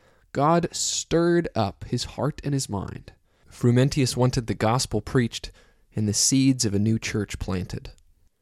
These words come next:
He first did this by talking with as many Greek and Roman merchants traveling through the kingdom as he could. If any were Christian, he would encourage them to start small meetings and gatherings of worship and he'd help them do this in whatever ways he could.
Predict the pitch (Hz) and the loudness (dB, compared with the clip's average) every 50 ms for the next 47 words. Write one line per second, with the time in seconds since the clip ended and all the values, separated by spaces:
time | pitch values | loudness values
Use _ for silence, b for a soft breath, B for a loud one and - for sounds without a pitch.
0 | b b b b b b b b b b b b b - 233 - - 294 302 285 | b b b b b b b b b b b b b -8 -6 -4 -2 -2 -2 -2
1 | - - 165 156 147 143 135 - - - 123 113 - - 156 151 151 - 147 135 | 0 0 0 2 2 0 0 0 0 -2 -2 -2 -2 -2 -2 -2 -2 -4 -4 -4
2 | 135 127 120 - 120 120 123 135 160 190 190 170 135 131 131 147 185 180 - - | -4 -4 -2 -2 -4 -4 -2 -2 -2 -2 -2 -2 -2 0 0 0 0 0 -4 -8
3 | - - 131 123 117 127 131 131 127 131 120 107 101 110 135 156 160 - - - | -6 -6 -4 -2 0 0 2 2 2 0 -2 -2 -2 -2 0 0 0 0 -2 -6
4 | 90 85 - - - 139 120 120 110 107 104 107 - - 107 101 104 - - - | -6 -8 -10 -6 -2 -2 0 0 -2 -4 -8 -8 -6 -6 -4 -4 -6 -8 -8 -8
5 | 101 92 82 90 101 101 104 107 110 110 - - 202 196 147 - - - - b | -8 -6 -6 -6 -6 -6 -6 -6 -6 -6 -6 -6 -6 -4 -4 -6 -8 -10 -16 b
6 | b b b b b b b b b - 131 123 170 185 180 156 139 - - - | b b b b b b b b b -6 2 4 4 4 6 4 4 2 2 0
7 | 247 247 - - - 110 107 135 139 135 190 202 208 220 202 185 180 165 - - | 0 0 -2 -4 -4 -4 -4 -4 -4 -4 -4 -2 -2 -2 0 -2 -2 -4 -6 -8
8 | - 247 233 196 143 - - 85 71 55 - _ b b b b b b - - | -4 -2 -2 -2 -2 -4 -6 -8 -10 -12 -14 _ b b b b b b -12 -10
9 | 180 - - - 208 - - 180 185 196 190 170 160 170 175 170 143 117 98 - | -8 -6 -6 -6 -6 -8 -8 -6 -4 -4 -2 0 0 2 2 2 0 0 -2 -6
10 | 120 113 104 - 110 120 139 147 135 123 120 110 110 110 123 107 101 - 143 160 | -8 -8 -6 -4 0 0 0 0 0 -2 -4 -4 -4 -4 -6 -8 -8 -6 -6 -4
11 | 170 - - - - - - b b b b b b b b - 165 165 139 127 | -4 -4 -6 -10 -12 -14 -18 b b b b b b b b -2 0 0 2 2
12 | 185 214 214 - 135 127 123 117 156 190 170 120 95 110 - - 117 117 113 117 | 2 2 2 0 -4 -4 -2 0 0 0 0 0 0 -2 -2 -4 -6 -4 -4 -4
13 | 120 113 104 107 113 113 110 107 - - - - - 170 143 - - - | -2 -2 -2 -2 -2 -2 -2 -2 -6 -8 -10 -8 -8 -6 -6 -8 -10 -14